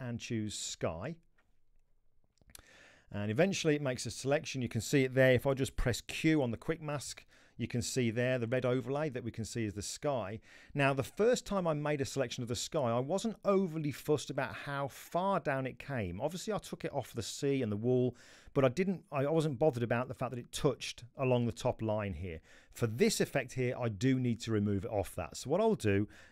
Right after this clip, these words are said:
is I'm gonna get a brush <clears throat> and I'm gonna use this now to brush away the, uh, area where it's coming near to the horizon line. Now there's a bit of distant kind of hills and mountains over there, so we'll get it off that. And I'm gonna brush it off this. I know there's a,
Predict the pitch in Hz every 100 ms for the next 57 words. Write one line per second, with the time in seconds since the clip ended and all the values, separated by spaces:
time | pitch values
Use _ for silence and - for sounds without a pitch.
0 | - 110 110 104 139 190 156 - 131 92
1 | 113 - - - _ - 185 208 165 117
2 | 120 123 120 127 185 214 - 92 85 107
3 | 90 101 - 120 117 107 101 120 170 165
4 | 180 165 160 90 95 135 - - - -
5 | - _ 117 110 113 113 - 110 98 -
6 | 165 185 120 98 98 113 110 90 - 143
7 | 123 120 131 139 127 117 127 113 110 104
8 | 98 92 80 80 95 101 98 113 101 98
9 | 131 - - 104 98 104 90 95 110 98
10 | 95 107 107 101 92 85 85 82 92 -
11 | 101 117 101 - - 90 - - - -
12 | - _ _ _ - 98 98 95 - 135
13 | 160 - - - 147 - - 95 123 -
14 | - 107 123 127 110 101 104 98 98